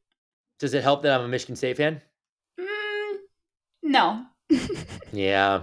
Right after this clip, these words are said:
Speaker 2: Yeah, that was probably the worst Halloween of his life, and I'm here calling him a game manager. Sorry, Kirk.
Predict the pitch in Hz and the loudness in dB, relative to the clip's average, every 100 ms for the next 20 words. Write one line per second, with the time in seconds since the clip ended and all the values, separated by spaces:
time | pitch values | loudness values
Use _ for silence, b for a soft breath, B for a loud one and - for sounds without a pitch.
0 | 101 120 135 131 135 120 101 104 - 107 | -2 2 6 6 6 4 4 0 2 4
1 | 98 98 92 90 101 95 101 98 98 95 | 4 2 -2 0 0 0 -2 -4 -4 -4
2 | 104 95 92 92 98 98 95 98 180 190 | -2 -4 -4 -6 -4 -4 -6 0 4 4
3 | 185 185 180 | 4 4 4